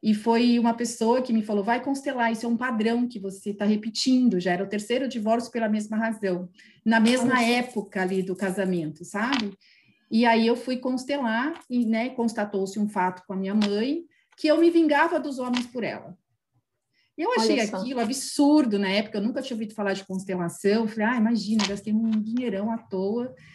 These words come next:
Speaker 1: E aí eu fui conversar com a minha mãe, né, contando esse fato que tinha saído ali, é uma coisa muito íntima, e aí não vou expor aqui, mas aí a, a minha mãe falou que era verdade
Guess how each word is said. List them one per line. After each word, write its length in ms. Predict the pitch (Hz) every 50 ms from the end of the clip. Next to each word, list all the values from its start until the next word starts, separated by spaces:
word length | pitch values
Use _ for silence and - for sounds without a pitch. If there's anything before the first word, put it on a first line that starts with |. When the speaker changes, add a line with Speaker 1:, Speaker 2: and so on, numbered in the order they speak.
| - - _ - -
Speaker 1:
E 60 | 277 277
aí 100 | 269 277
eu 60 | 277
fui 100 | 277 277
conversar 400 | 277 277 262 262 247 254 254 240
com 80 | 254
a 40 | 247
minha 140 | 247 269 294
mãe, 380 | 277 233 208 202 202 202 214 208 - - _ _ _ _ _ _ -
né, 340 | 202 202 214 233 247 240 - - -
contando 560 | - 233 240 254 247 - 247 247 277 294 269 240
esse 180 | 220 220 -
fato 440 | 208 - - 202 190 202 208 - 226
que 120 | - -
tinha 240 | 214 - - 208 202
saído 260 | 202 214 214 214 214
ali, 100 | 226 233
é 40 | 269
uma 140 | 285 233 196
coisa 200 | - 202 190 208
muito 240 | 196 208 214 208 226
íntima, 500 | 202 202 226 247 - - 240 254 254 - _ - _ _ _ _ _ - 208
e 100 | 214 214
aí 200 | 208 202 196 202
não 80 | 202 196
vou 240 | 185 196 185 185
expor 320 | - - - - - 185 180
aqui, 460 | 190 190 190 - 233 254 269 277 269 - - - _ _ _ -
mas 400 | - 202 208 208 214 220 220 208
aí 520 | 233 214 214 214 226 226 240 247 240 - _ _ _ _ _ _ _ _ _ _ -
a, 260 | 214 220 214 - -
a 40 | 202
minha 160 | 226 233 220
mãe 340 | 220 202 202 214 240 247 247 -
falou 400 | - 254 240 226 214 214 220 -
que 160 | - - 233
era 100 | 185 175
verdade 720 | 185 214 233 233 233 208 196 180 185 190 185 - - -